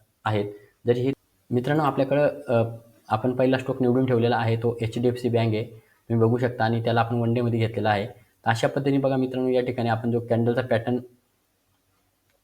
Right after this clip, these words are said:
ड्रॉइंगमध्ये तयार करून ठेवला होता, त्या पद्धतीने बघा, ही फर्स्ट कॅन्डल आहे, ही फर्स्ट कॅन्डल आहे, ही सेकंड आणि ही थर्ड कॅन्डल आहे. तसंच सेम तुम्ही बघू शकता मित्रांनो,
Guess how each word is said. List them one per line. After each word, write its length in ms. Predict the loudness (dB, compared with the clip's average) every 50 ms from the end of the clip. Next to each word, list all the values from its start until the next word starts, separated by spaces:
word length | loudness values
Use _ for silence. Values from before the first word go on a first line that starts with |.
| _ _ _ _ _ -2
ड्रॉइंगमध्ये 440 | 2 4 4 6 6 4 4 4 4
तयार 140 | 2 2
करून 200 | 2 0 0 0
ठेवला 220 | 2 2 2 2 2
होता, 140 | 0 0 -2
त्या 160 | -2 -2 -2
पद्धतीने 320 | 0 0 -2 0 0 0
बघा, 180 | 2 2 2 2
ही 100 | 0 -2
फर्स्ट 320 | -2 -2 -4 -4 -4 -4
कॅन्डल 260 | -4 -2 -2 0 -2
आहे, 400 | -2 -2 -2 -2 -4 -4 -8 -14 _ _ _ _ _ _ _ _ -4
ही 60 | -4
फर्स्ट 340 | -2 0 -2 -2 -2 -2 -2
कॅन्डल 240 | 0 0 2 2 0
आहे, 260 | 0 0 -2 -4 -4
ही 140 | -6 -6 -6
सेकंड 380 | -4 -4 -4 -2 -2 -2 -4
आणि 200 | -2 -2 -2 -2
ही 160 | -2 -2 -2 -2
थर्ड 140 | -2 -2 0
कॅन्डल 300 | 0 0 0 0 0 0
आहे. 160 | -2 -2 -4 -8 -12 -18 _ _ _ _ -10
तसंच 240 | -8 -6 -6 -4 -2
सेम 120 | -2 -2
तुम्ही 220 | 0 0 0 0 2
बघू 140 | 0 0 0
शकता 240 | -2 -6 -4 -4
मित्रांनो, 420 | -4 -4 -2 0 0 0 0 -2